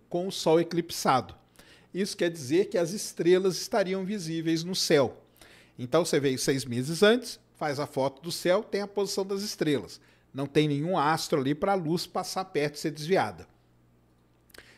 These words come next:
Seis meses depois tem um eclipse. Você volta aqui e faz a mesma foto. As estrelas, se a relatividade estivesse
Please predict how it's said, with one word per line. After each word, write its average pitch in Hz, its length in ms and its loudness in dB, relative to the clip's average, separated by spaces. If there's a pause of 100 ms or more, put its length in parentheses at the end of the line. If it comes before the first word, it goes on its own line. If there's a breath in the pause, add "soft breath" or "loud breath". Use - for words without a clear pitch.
(100)
Seis 233 400 6
meses 185 320 4
depois 185 420 6
tem 208 140 0
um 214 100 -4
eclipse. 190 600 -2 (400 soft breath)
Você 143 300 4
volta 151 400 8
aqui - 180 -2
e 175 40 -2
faz 175 240 4
a 196 60 2
mesma 185 360 -2
foto. - 500 0 (640 soft breath)
As 208 240 2
estrelas, 175 720 0 (120)
se - 340 2
a 233 40 8
relatividade 143 840 4
estivesse 170 960 2